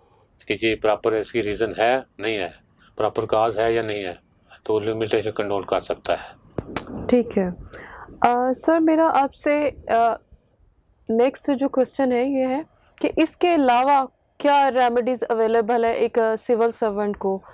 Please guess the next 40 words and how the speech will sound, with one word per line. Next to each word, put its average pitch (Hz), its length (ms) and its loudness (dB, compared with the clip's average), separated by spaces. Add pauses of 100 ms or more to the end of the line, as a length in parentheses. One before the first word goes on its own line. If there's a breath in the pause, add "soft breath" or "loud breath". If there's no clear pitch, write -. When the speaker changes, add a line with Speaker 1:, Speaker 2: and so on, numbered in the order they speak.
(280 loud breath)
Speaker 2:
कि - 60 4
अगर 247 260 4
उसके 262 280 0
साथ 247 220 2
किसी 262 380 -6
भी 254 120 0
तरह 226 280 0
की 233 180 -2
ज्यादती 196 500 -2
हो 190 280 -2
जाए, 160 300 -2 (680 soft breath)
जो 233 200 6
कि 247 380 4
उसके - 480 0
नॉलेज 214 400 2
में 233 200 2
लाए 233 240 2
बिना 196 400 0 (540)
उसके 233 240 0
ऊपर 226 340 0 (140)
लागू 202 400 0
कर 220 200 -2
दी 196 180 -4
जाए, 190 280 -2
या 190 120 -4
उसको 196 220 -4
सर्विस 196 440 -2
से 214 100 2
हटा 185 400 0
दिया 190 300 0
जाए, 180 280 0
या 190 120 0
उसके 190 220 -2
ग्रेड 185 360 2
की, 190 240 0 (280 loud breath)
उसको 202 520 2 (400 loud breath)
डिमोट 208 440 4
कर 202 200 2
दिया 180 260 0
जाए? 165 260 -4